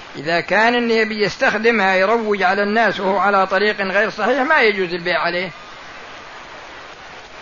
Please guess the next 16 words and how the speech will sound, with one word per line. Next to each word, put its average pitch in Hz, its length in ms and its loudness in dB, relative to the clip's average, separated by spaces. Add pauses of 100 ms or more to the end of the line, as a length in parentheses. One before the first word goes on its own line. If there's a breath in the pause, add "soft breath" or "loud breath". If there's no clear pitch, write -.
(1300)
وهذا 196 420 4
يسأل 202 300 -4
عن 180 200 -4
حكم 180 280 -2
حل-، 185 260 -2
حلق 196 320 -2
اللحية، 190 380 -4
ما 202 240 -4
يجوز. 185 320 -6 (880)
مضيق 226 680 -2
صدر 202 280 -4
كثير 202 360 -4
من 202 60 -2
الناس، 180 420 -4
سبحان 156 340 -6
الله. 156 280 -4